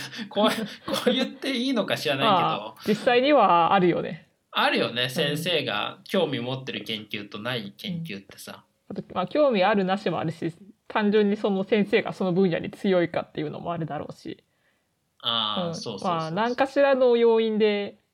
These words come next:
Speaker 2: 左右されるところはあるよね。
Speaker 1: うん、そう。だから、先生が力入れてできる研究をやった方が、
Speaker 2: うん。
Speaker 1: その、一緒にこう、研究を本気でやりたいって思ってるんだったら、そういう研究テーマの方が自分が勉強になるんだよね。
Speaker 2: うんうん。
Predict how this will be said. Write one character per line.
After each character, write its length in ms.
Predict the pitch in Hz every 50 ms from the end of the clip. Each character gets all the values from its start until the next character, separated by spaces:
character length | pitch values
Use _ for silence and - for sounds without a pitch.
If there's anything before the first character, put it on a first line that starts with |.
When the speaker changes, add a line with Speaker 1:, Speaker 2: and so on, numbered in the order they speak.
| _ _ _ _ _ _ _ _
Speaker 2:
左 240 | _ - 247 220 180
右 80 | 170 -
さ 140 | - -
れ 80 | 180 175
る 120 | 165 170
と 120 | 170 - 175
こ 120 | - 190
ろ 100 | 180 175
は 120 | - - -
あ 60 | -
る 80 | -
よ 120 | 101 - -
ね。 200 | - - - _ _ _ _ _ -
Speaker 1:
う 340 | 139 139 127 110 101 98
ん、 0 | 101
そ 340 | - - 151 127 107 101 -
う。 320 | _ _ _ _ _ _ 180
だ 60 | 175
か 80 | 165 147
ら、 300 | 131 127 127 131 - _ _ _ _ _
先 280 | - 220 226 240 247
生 180 | 240 269 262 233
が 100 | 147 123
力 380 | 135 - - - 208 214 226
入 120 | 233 240 240
れ 120 | 240 240
て 120 | 240 233 196
で 160 | 156 151 151
き 120 | - 185
る 140 | 175 175 -
研 280 | - 180 180 180 180 175
究 260 | - 190 190 185 190
を 160 | 214 208 175
や 120 | 139 127
っ 100 | 127 131
た 80 | - 170
方 300 | - - 180 165 131 113
が、 260 | 127 123 117 107 - -
Speaker 2:
う 20 | 196
ん。 280 | 180 170 165 165 165 -
Speaker 1:
そ 180 | _ - 147 127
の、 420 | 123 120 117 110 113 120 - _ _
一 120 | _ 151 139
緒 260 | 143 - - 202 202
に 160 | 196 196 196
こ 400 | - 196 185 180 175 180 180 180 180
う、 40 | -
研 260 | - 180 180 180 175 -
究 120 | 196 185
を 240 | 180 175 175 180 -
本 200 | - 185 190 196
気 100 | 196 208
で 80 | 185 180
や 140 | 175 175
り 100 | 170 175
た 80 | - 180
い 120 | 170 156
っ 20 | -
て 80 | -
思 160 | 117 123 139 147
っ 80 | 143
て 100 | - 147
る 100 | 139 131
ん 40 | 135
だ 100 | 135 147
っ 40 | 143
た 100 | - 139
ら、 20 |
そ 160 | 139 - 180
う 20 | 190
い 100 | 190 190
う 0 |
研 180 | - 202 190 185
究 140 | 202 196 196
テ 100 | 202 185
ー 20 | 165
マ 80 | 143 131
の 80 | 120
方 140 | 117 135 131
が 80 | 127 120
自 180 | - - 135
分 160 | 139 165 180 180
が 100 | 185 160
勉 200 | 165 170 165 160
強 100 | 165 156
に 80 | 151
な 100 | 151 147
る 120 | 139 - -
ん 40 |
だ 80 | - -
よ 100 | 58 -
ね。 120 | - _ _ -
Speaker 2:
う 40 |
ん 40 | 196
う 300 | 190 180 165 165 - 175
ん。 300 | 170 165 156 151 160 165